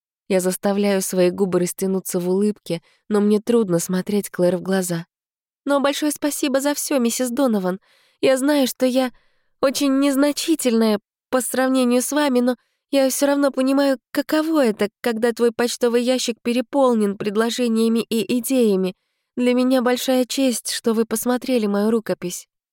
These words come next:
Я собираюсь встать, не отрывая взгляда от пола. «Саванна, погоди секунду». Я останавливаюсь,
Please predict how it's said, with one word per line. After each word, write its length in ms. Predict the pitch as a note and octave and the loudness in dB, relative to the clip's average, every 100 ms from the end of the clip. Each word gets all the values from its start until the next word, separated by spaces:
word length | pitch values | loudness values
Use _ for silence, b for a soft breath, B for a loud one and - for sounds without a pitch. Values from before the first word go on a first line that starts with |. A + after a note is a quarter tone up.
| _ _ _ _ | _ _ _ _
Я 140 | G3 | 0
собираюсь 540 | F3+ F3+ F#3 F#3 F3+ F3+ | 0 0 0 2 2 0
встать, 500 | - - G#3 G#3 - | -8 -4 -4 -4 -2
не 140 | F3 | -2
отрывая 460 | E3+ F#3 F#3 F#3 F3 | -2 -4 -2 0 0
взгляда 520 | F3 F#3 F#3 F3+ F#3+ | -2 -2 0 0 -2
от 120 | - | -4
пола. 400 | - G3 E3 D#3+ _ _ _ _ _ _ _ | -8 -4 -4 -6 _ _ _ _ _ _ _
«Саванна, 460 | - E3 C3+ B2+ | -2 0 2 0
погоди 420 | D3 G3+ A3 G3+ E3+ | -2 0 2 2 0
секунду». 580 | - C#3+ C3+ C3+ C#3+ - _ _ _ _ _ _ _ | -2 -8 -8 -8 -10 -18 _ _ _ _ _ _ _
Я 180 | E3+ D#3+ | 0 0
останавливаюсь, 1000 | - E3+ D#3+ D3+ D3 D3 D3+ E3 - | -2 -4 -2 -2 -4 -6 -10 -12 -14